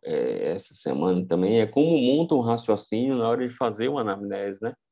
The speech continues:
A gente estava vendo essa semana na enfermaria alguns casos bem interessantes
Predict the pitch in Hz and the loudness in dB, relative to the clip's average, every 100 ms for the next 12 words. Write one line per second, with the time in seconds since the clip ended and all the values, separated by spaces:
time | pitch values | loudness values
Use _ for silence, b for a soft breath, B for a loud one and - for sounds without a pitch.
0 | _ _ _ _ - 92 101 107 - 104 | _ _ _ _ -6 -2 -2 -2 0 2
1 | 107 98 95 113 120 101 87 - 98 92 | 2 0 0 0 0 -2 -2 0 -2 -4
2 | 95 - 92 82 101 101 92 87 92 95 | -12 -10 -8 -4 -2 -2 -2 -4 -4 -4
3 | 95 90 92 120 131 - _ _ _ _ | 0 0 2 2 0 -4 _ _ _ _
4 | _ _ _ _ - 85 92 113 113 110 | _ _ _ _ -8 -4 0 0 0 2
5 | 92 92 92 101 113 110 92 90 - 95 | 2 2 0 0 0 0 -2 -2 -4 -4
6 | 120 123 - | -2 -4 -10